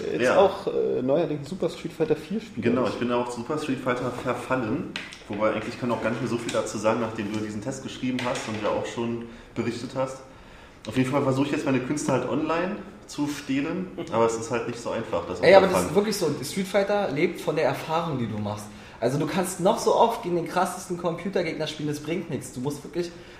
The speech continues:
Speaker 3: weil die denken nicht menschlich, ist ja klar, aber
Speaker 2: Ja, man merkt schon Unters-,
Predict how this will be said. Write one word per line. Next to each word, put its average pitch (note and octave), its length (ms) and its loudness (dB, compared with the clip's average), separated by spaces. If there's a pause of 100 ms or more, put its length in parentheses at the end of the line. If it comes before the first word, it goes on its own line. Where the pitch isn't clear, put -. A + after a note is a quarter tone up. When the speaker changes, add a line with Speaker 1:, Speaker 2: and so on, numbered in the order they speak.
Speaker 3:
weil B2 100 2
die C#3 80 4
denken F3 260 6
nicht D#3 140 -4
menschlich, - 360 -2
ist - 100 -8
ja F3 60 2
klar, C3 380 -2 (180)
aber B2+ 340 6
Speaker 2:
Ja, - 80 8
man C3 140 8
merkt D3 180 2
schon E3 100 0
Unters-, D3+ 360 2